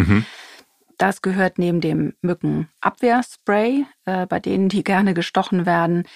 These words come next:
Speaker 2: ähm, eben auch in die Reiseapotheke.
Speaker 1: Mhm.
Speaker 2: Aber dieses Gel, was es, äh, auch in Deutschland in der Apotheke gibt,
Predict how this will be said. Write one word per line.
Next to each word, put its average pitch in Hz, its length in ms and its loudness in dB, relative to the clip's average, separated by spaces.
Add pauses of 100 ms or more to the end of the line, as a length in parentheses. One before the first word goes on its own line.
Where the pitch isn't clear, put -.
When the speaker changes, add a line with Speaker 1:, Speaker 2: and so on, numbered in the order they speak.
(360)
Speaker 2:
ähm, 151 480 0
eben 165 240 -2
auch - 180 -4
in 156 80 -2
die 151 100 -4
Reiseapotheke. 120 680 -2
Speaker 1:
Mhm. - 60 4
Speaker 2:
Aber - 160 2
dieses 196 340 -2
Gel, 240 360 2
was 220 160 -2
es, - 240 -8
äh, 196 240 0
auch - 120 -2
in 170 80 0
Deutschland 214 380 0
in 214 80 0
der 196 100 2
Apotheke 208 460 -4
gibt, - 240 -6